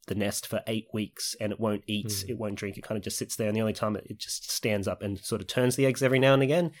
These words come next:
Speaker 1: And <laughs> whilst doing that, it loses a third of its weight during that period. But, so I don't know why camouflaging the egg would be important when the male is basically never leaving the nest.
Speaker 2: I, well, I suppose there's, there's no detriment to it, so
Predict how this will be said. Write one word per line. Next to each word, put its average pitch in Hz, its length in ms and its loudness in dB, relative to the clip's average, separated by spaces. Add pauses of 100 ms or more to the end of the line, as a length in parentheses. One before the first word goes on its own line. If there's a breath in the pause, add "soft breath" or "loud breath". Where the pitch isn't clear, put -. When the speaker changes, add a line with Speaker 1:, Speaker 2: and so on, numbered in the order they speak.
(400 loud breath)
Speaker 1:
And 160 180 8
<laughs> - 20 8
whilst 190 300 10
doing 175 180 8
that, 123 120 8
it 123 100 2
loses 156 400 10
a 139 140 10
third 147 340 10
of 139 80 6
its - 220 -4
weight 107 500 2
during 104 320 0
that - 300 -6
period. 98 500 -4 (120)
But, 123 220 4 (600 loud breath)
so 156 120 8
I 156 60 12
don't 196 140 10
know 185 120 10
why 131 320 8
camouflaging 139 640 4
the 127 140 6
egg 131 120 2
would 131 120 2
be 117 120 4
important 113 460 4
when 107 120 4
the 104 60 2
male 107 360 4
is 104 100 -2
basically 107 460 -2
never 95 280 0
leaving 95 300 -2
the 92 80 -4
nest. - 460 -8 (320)
Speaker 2:
I, 120 140 -2 (100)
well, 87 340 -2
I 104 60 -2
suppose 82 240 0
there's, 80 220 -4
there's 82 220 0
no 76 120 0
detriment 73 480 0
to 78 120 -2
it, 78 120 -4
so 78 220 -2